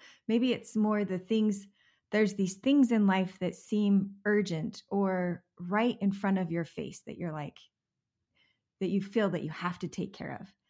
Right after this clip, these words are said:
And then there's these other things that are, are really important, but they have no level of urgency to them. There's nothing that is making you do them. And so it's difficult to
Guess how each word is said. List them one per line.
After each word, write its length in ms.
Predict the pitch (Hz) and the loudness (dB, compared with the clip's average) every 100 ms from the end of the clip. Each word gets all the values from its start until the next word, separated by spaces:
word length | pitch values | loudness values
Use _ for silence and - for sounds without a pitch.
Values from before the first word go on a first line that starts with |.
| _ _ _ _ | _ _ _ _
And 140 | 208 226 | 4 6
then 140 | 269 | 6
there's 180 | 277 247 | 4 4
these 160 | 208 196 | -2 0
other 260 | 254 269 277 | 2 4 2
things 600 | 247 185 170 170 175 - _ _ _ - | 2 0 0 -2 -4 -14 _ _ _ -6
that 320 | 208 180 - - | -2 -2 -4 -4
are, 320 | 190 180 165 _ - | -2 -2 -6 _ -8
are 140 | 185 | -6
really 420 | 175 196 254 240 | -2 0 2 4
important, 720 | 175 170 175 175 247 277 - - _ _ _ _ | 2 0 -4 -2 0 -2 -4 -20 _ _ _ _
but 100 | 202 | -6
they 160 | 202 202 | 0 0
have 240 | 196 175 175 | 0 -2 0
no 580 | 185 202 214 214 208 202 180 | 4 4 4 2 2 2 0
level 320 | 180 160 160 | 0 -2 -4
of 120 | 151 | -6
urgency 560 | 180 185 151 - - - | -8 -8 -8 -12 -12 -14
to 260 | - - | -8 -8
them. 300 | 170 - - - | -8 -10 -14 -8
There's 180 | 175 185 | -6 0
nothing 520 | 190 202 202 208 196 | 2 2 0 -2 0
that 240 | 170 - _ _ _ _ _ - | -2 -6 _ _ _ _ _ -4
is 180 | 190 165 | -2 0
making 600 | 185 185 185 180 175 156 | 2 2 0 0 0 0
you 140 | 156 | -2
do 200 | - 175 | -4 -6
them. 380 | - - 170 175 _ - | -6 -8 -10 -12 _ -6
And 140 | 185 175 | -4 -4
so 260 | - 170 | -4 -4
it's 160 | 165 - | -4 -10
difficult 640 | - 202 185 180 165 - | -8 -6 -6 -6 -8 -8
to 440 | - 170 165 156 | -8 -6 -6 -8